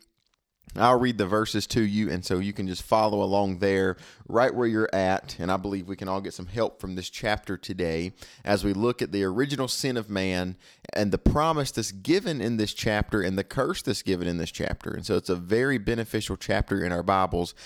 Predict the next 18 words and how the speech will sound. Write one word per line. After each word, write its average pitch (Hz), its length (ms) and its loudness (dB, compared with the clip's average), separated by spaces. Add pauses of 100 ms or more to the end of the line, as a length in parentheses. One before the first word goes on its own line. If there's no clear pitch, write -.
(140)
So - 80 2
that's 107 120 2
why 101 80 2
we're 95 100 -2
titling 95 460 -2
it - 100 -8
The 87 80 0
Curse - 560 -2 (320)
and 95 240 -2
the 85 60 -4
Cross. - 680 -2 (320)
And 117 160 0
so 147 120 2
we're 123 100 2
gonna 214 200 0
look, 127 540 0 (140)
we 90 260 0
looked 208 300 2